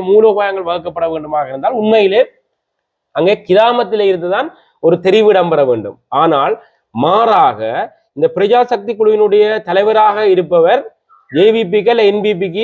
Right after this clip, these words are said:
நோட்டீஸ் ஒட்டினவராகவும் கடந்த காலங்களிலே தேர்தல் பிரச்சாரத்துக்கு சென்றவர்களாகவும் இருக்கின்றார் ஒழிய அவர்களுக்கு சரியான கல்வித்தகம் இருக்கின்றதா அல்லது கல்வித்தகமையை தாண்டி கிராமத்தை வழிநடத்தக்கூடிய ஆற்றல், ஆளுமை, தொடர்பாளத்துடன் தலைமைத்துவம் இருக்கின்றார் சொன்னால்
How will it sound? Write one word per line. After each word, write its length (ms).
நோட்டீஸ் 360
ஒட்டினவராகவும் 800
கடந்த 260
காலங்களிலே 460
தேர்தல் 320
பிரச்சாரத்துக்கு 500
சென்றவர்களாகவும் 500
இருக்கின்றார் 400
ஒழிய 240
அவர்களுக்கு 480
சரியான 420
கல்வித்தகம் 560
இருக்கின்றதா 560
அல்லது 260
கல்வித்தகமையை 640
தாண்டி 360
கிராமத்தை 600
வழிநடத்தக்கூடிய 840
ஆற்றல், 460
ஆளுமை, 420
தொடர்பாளத்துடன் 760
தலைமைத்துவம் 500
இருக்கின்றார் 400
சொன்னால் 300